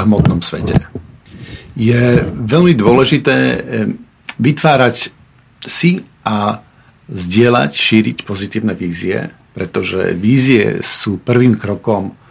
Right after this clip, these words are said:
k tvorbe našim-, našej reality. Keď si vytvárame a šírime prevažne negatívne vízie, alebo inak povedané, malujeme čerta na stenu,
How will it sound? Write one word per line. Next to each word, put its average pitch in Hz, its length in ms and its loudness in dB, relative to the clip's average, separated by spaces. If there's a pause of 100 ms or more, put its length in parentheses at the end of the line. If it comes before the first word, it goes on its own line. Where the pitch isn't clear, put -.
(300)
k - 160 -12
tvorbe 113 240 2
našim-, 92 560 -4
našej 92 320 -4
reality. 90 480 -8 (720)
Keď 113 80 0
si - 160 -4
vytvárame 113 960 2 (320)
a - 20 0
šírime 110 680 0
prevažne 101 400 -2
negatívne 104 560 0
vízie, 107 560 2 (320)
alebo 104 480 -6
inak 95 240 -6 (240)
povedané, 92 560 -4
malujeme 104 320 -2
čerta 92 400 -6
na 80 80 -4
stenu, 151 400 2